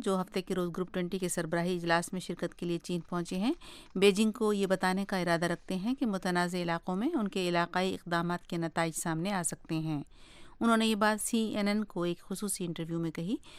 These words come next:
جو اتوار کو نشر ہوگا۔ ترک میڈیا نے خبر دی ہے کہ ترکی نے شامی باغیوں کو داعش سے لڑنے میں مدد کے لیے صوبے کلس سے شام کے گاؤں ارائی میں مزید ٹینک بھیج دیے ہیں۔ کم از کم بیس ٹینکوں، پانچ بختربند گاڑیوں،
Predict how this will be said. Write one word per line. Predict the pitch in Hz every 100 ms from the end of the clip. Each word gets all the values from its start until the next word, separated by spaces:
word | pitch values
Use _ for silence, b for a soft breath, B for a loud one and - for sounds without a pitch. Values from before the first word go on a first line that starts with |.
| B -
جو |
اتوار | 196 190 170 160
کو | 202
نشر | 196 170 -
ہوگا۔ | 160 151 147 - - - - B B B B B -
ترک | 247 -
میڈیا | 262 247 262
نے | 254
خبر | 262 240
دی | 220 240
ہے | 262
کہ | 294
ترکی | 269 226 - 196
نے | 180
شامی | - 185 190
باغیوں | 185 180 185 196
کو | 202 285 B B B -
داعش | 180 190 233 - -
سے | 196
لڑنے | 180 185 202
میں | 196
مدد | 180 180 -
کے | 190
لیے | 175 214 - B B
صوبے | - 214 208
کلس | 202 220 240 247
سے | - 170
شام | - 196 196
کے | 190 175
گاؤں | 180 175
ارائی | - 175 180 202
میں | 185
مزید | 170 175 202 196 -
ٹینک | 165 165
بھیج | 175 160 160
دیے | 151
ہیں۔ | 151 143 - B B B B -
کم | 208
از | 202
کم | - 190
بیس | 214 233 -
ٹینکوں، | 196 196 254 302 -
پانچ | 202 208 214 -
بختربند | 196 - 190 185 180
گاڑیوں، | 175 175 202